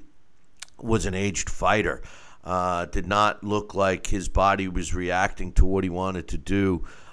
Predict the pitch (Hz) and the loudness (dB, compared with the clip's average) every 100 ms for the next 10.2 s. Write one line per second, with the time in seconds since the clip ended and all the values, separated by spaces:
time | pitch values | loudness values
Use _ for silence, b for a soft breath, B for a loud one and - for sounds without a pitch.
0 | B 92 92 90 87 - 113 120 - 117 | B 0 2 2 0 0 4 4 2 -4
1 | 107 - 95 - 104 101 101 87 90 90 | 0 0 -2 0 4 6 4 0 -6 -4
2 | 90 82 - 85 - - 90 104 101 98 | -4 -4 -6 -10 -10 -10 -2 0 0 0
3 | 92 80 - 90 - - 98 95 95 82 | -4 -6 -12 -8 -6 0 2 2 -4 -4
4 | 87 85 - 85 85 - - 87 - - | 0 0 -2 -4 -4 -6 -8 -6 -6 -8
5 | 87 85 92 87 90 87 b b b b | -8 2 4 4 2 -2 b b b b
6 | - 87 85 85 82 - - - - - | -4 -2 -2 -4 -8 -14 -16 -18 -16 -4
7 | 80 117 113 - 135 - 110 113 95 95 | 0 2 2 2 0 0 0 2 2 0
8 | 95 101 95 90 87 - - - 104 - | -2 -4 -4 -6 -6 -8 2 2 2 0
9 | 101 127 101 92 - - 90 80 98 101 | 0 0 0 -2 -2 -6 -8 -2 4 4
10 | 98 | 4